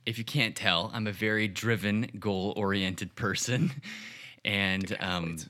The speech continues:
Speaker 1: and knowing that, I've, I've always tried to do certain things. And for me, there was always four things that I always tried to do really well.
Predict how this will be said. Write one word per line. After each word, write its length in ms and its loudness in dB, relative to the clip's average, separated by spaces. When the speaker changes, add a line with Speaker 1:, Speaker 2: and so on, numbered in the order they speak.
Speaker 1:
and 340 -2
knowing 360 2
that, 380 2
I've, 300 -6
I've 200 0
always 240 2
tried 400 2
to 480 -2
do 200 2
certain 340 -2
things. 460 -8
And 140 0
for 140 0
me, 340 6
there 140 2
was 160 0
always 260 2
four 300 2
things 600 2
that 280 0
I 140 6
always 180 2
tried 160 2
to 60 -2
do 180 -4
really 220 -2
well. 320 -4